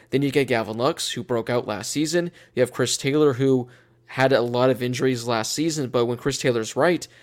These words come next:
he's still a really solid player. And then again, you have guys like Miguel Vargas, James Outman,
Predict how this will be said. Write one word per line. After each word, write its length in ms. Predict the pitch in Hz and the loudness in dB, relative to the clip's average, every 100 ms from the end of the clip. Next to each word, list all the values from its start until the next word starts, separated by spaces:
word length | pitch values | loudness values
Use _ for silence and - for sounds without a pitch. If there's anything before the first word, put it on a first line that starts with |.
| _ | _
he's 180 | - 156 | -4 -2
still 160 | - | 4
a 80 | 135 | 4
really 220 | 120 120 | 4 0
solid 340 | 113 113 110 110 | 0 2 2 0
player. 260 | 123 131 | 0 2
And 120 | 135 131 | 2 2
then 160 | 147 | 0
again, 340 | 139 165 185 143 - - | 2 2 2 -2 -12 -8
you 60 | 123 | 0
have 120 | 123 | 2
guys 300 | 127 131 123 | 4 2 2
like 160 | 123 123 | -2 -2
Miguel 300 | 120 117 110 | -2 0 0
Vargas, 540 | 123 147 147 151 147 | 2 2 4 2 0
James 340 | - 113 110 | -4 -4 -2
Outman, 460 | 123 127 131 135 135 | 0 2 2 -2 -4